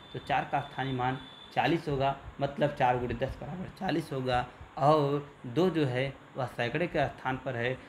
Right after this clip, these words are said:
तो मतलब दो में हम सौ से गुणा करेंगे तो दो सौ आएगा, मतलब सैकड़े के स्थान पर दो सौ है। इस प्रकार से दो या, दो या तीन अंकों से बनी संख्या के बारे में वो पढ़ सकता है, स्पष्ट रूप से बता सकता है,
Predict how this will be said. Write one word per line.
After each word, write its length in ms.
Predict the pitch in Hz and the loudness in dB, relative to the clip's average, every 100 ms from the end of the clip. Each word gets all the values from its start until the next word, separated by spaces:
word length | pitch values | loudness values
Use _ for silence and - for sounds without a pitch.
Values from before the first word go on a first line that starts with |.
| - | -10
तो 60 | 135 | -2
मतलब 320 | 131 135 135 | -2 -2 -4
दो 220 | 123 147 | 0 2
में 100 | 151 139 | 4 2
हम 100 | 123 | 0
सौ 200 | 147 143 | -2 -2
से 120 | 139 | 0
गुणा 160 | 123 | -2
करेंगे 360 | 120 123 127 123 | -2 -4 -4 -4
तो 120 | 131 | -6
दो 200 | 120 151 | -2 -2
सौ 180 | 156 147 | 0 0
आएगा, 360 | 123 123 127 127 - - 135 | 0 2 2 2 -2 -12 -2
मतलब 460 | 147 - 139 143 - - - | -2 0 0 0 -4 -14 -2
सैकड़े 280 | 123 170 170 | 0 2 0
के 140 | 143 | -2
स्थान 280 | - 117 110 | -4 -2 -2
पर 140 | 139 | -4
दो 200 | 127 156 107 - | -8 -8 -8 -10
सौ 60 | |
है। 140 | 120 107 - - - | -10 -12 -14 -16 -18
इस 40 | - | -8
प्रकार 420 | 139 139 156 170 | -2 4 6 6
से 180 | 143 156 - - - - - - - - - | 0 -4 -4 -14 -20 -20 -20 -20 -20 -20 -6
दो 180 | 147 170 | 2 6
या, 100 | 175 - - - | 6 2 -10 0
दो 140 | 160 | 4
या 100 | 175 170 | 4 4
तीन 240 | 170 170 | 2 2
अंकों 220 | 151 151 | 2 2
से 100 | 160 | -2
बनी 200 | 147 151 | 0 0
संख्या 340 | 151 135 139 143 | 0 -2 0 0
के 180 | 147 | 0
बारे 220 | 135 131 131 | 0 0 0
में 60 | |
वो 80 | 117 135 | -2 -2
पढ़ 120 | 139 | -2
सकता 320 | 160 147 165 | -4 -2 -2
है, 120 | 151 | -2
स्पष्ट 220 | - 131 | -2 -4
रूप 80 | 127 | -4
से 100 | 135 | -8
बता 220 | 123 151 | -8 -8
सकता 320 | 143 147 - | -8 -10 -6
है, 80 | 127 | -4